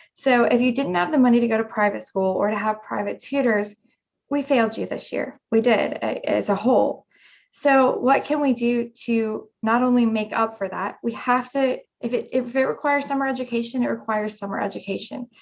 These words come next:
I'm sorry, I feel that education is so much more of a priority than anything else in life. I wouldn't be where I am coming from a very poor family if I hadn't gotten an education.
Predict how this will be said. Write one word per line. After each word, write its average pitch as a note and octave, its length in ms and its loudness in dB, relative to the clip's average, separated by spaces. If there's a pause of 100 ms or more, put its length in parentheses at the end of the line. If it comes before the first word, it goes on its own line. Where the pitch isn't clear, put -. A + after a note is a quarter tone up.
(180)
I'm G#3+ 100 0
sorry, B3 360 4
I A#3 400 2
feel A#3 200 4
that A3+ 140 -2
education G#3+ 640 -2
is G#3 240 -6
so A3+ 300 4
much G#3 240 2
more G3 100 2
of F#3+ 60 -2
a G3 120 -4
priority F#3+ 540 0
than G3 120 -6
anything G3+ 400 0
else F3+ 200 -2
in E3+ 160 -4
life. - 320 -6 (320)
I G3+ 80 4
wouldn't A#3 280 6
be B3+ 120 4
where G#3+ 240 6
I G#3+ 120 4
am F#3+ 420 0 (320)
coming G#3+ 320 0
from G3+ 180 -2
a G3 80 2
very F#3 300 0
poor G3+ 260 -12
family A3 680 -2 (320)
if A3+ 100 -8
I A#3 100 0
hadn't A#3 360 0
gotten G3+ 260 0
an G3 80 -2
education. G3 800 -6